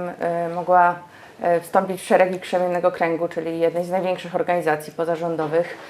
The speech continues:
a ten sektor pozarządowy to jest coś, co jest jakoś bliskie memu sercu, e, no to się nie zastanawiałam dwa razy i, e, ta możliwość, em, pracy, em, w takiej animacyjnej, e, dla s-, lokalnej społeczności,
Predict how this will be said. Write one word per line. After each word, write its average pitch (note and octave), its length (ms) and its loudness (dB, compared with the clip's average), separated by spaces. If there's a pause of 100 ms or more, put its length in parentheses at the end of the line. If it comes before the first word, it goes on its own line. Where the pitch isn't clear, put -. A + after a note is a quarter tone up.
(200)
a F3 100 2
ten E3+ 140 0
sektor E3+ 320 -2
pozarządowy E3+ 640 0
to E3 100 -2
jest E3 160 -2
coś, E3 160 -4
co D#3+ 320 -4
jest D#3+ 500 -8
jakoś E3+ 320 -6
bliskie D#3+ 360 -8
memu E3 240 -4
sercu, A3+ 580 2 (340)
e, G3 120 0
no A#3+ 140 4
to C4+ 80 -4
się C4 140 0
nie A3+ 120 4
zastanawiałam F3+ 680 2
dwa E3+ 160 0
razy E3+ 480 2
i, E3+ 500 -4 (380)
e, E3+ 100 0
ta F3+ 120 0
możliwość, F3+ 840 0
em, E3+ 760 -2
pracy, F3 760 4 (720)
em, E3 540 -2 (100)
w - 160 -20
takiej E3+ 380 0
animacyjnej, F3+ 1160 2
e, E3 160 2
dla F3 320 2
s-, D#3 200 -8
lokalnej E3+ 400 -2
społeczności, E3+ 1040 -4